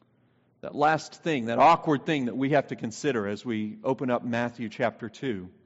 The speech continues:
is that Christmas gives us two options when it comes to the birth of Christ. When it comes to Christ himself, when it comes to Christianity. Jesus is either the greatest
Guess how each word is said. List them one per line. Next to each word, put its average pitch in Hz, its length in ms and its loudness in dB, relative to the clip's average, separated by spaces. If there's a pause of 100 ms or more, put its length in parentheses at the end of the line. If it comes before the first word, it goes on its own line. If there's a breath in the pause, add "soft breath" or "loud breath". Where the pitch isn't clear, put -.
(680 soft breath)
is 113 120 -10
that 139 100 2
Christmas 208 420 2
gives 165 220 2
us 143 220 2
two 214 260 2
options 127 560 0
when 117 120 -2
it 107 100 -6
comes 127 300 -2
to - 80 -12
the 107 80 -6
birth 113 300 -4
of - 120 -20
Christ. - 580 -6 (1500)
When - 80 -16
it - 40 -20
comes 131 200 -4
to 123 60 -12
Christ 135 360 0
himself, 123 440 -4
when 127 100 -6
it 127 60 -8
comes 143 220 -2
to 147 80 -12
Christianity. 139 760 -6 (800 soft breath)
Jesus 190 580 2
is 165 440 2
either 143 540 0 (1500)
the 120 80 -8
greatest 165 600 4